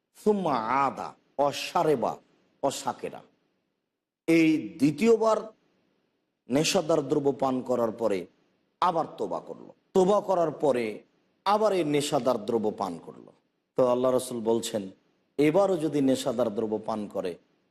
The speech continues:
অর্থাৎ তৃতীয়বার, তাহলে লাম তুকবাল্লাহু সালাতুন আরবাইনা সাবাহা,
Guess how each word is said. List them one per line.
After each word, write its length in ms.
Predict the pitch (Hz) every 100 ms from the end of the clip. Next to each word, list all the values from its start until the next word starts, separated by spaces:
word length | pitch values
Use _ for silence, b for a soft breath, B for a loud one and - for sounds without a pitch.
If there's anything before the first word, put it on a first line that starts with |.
| -
অর্থাৎ 360 | 110 - 107 - - -
তৃতীয়বার, 580 | 226 185 175 113 101 - - _ _ _ _
তাহলে 340 | 127 117 107
লাম 260 | 98 117 175 156
তুকবাল্লাহু 640 | 269 - 139 131 123 110
সালাতুন 540 | 101 117 104 87 98 90 _ _ _
আরবাইনা 460 | 113 107 117 104 90
সাবাহা, 540 | - 87 82 - 65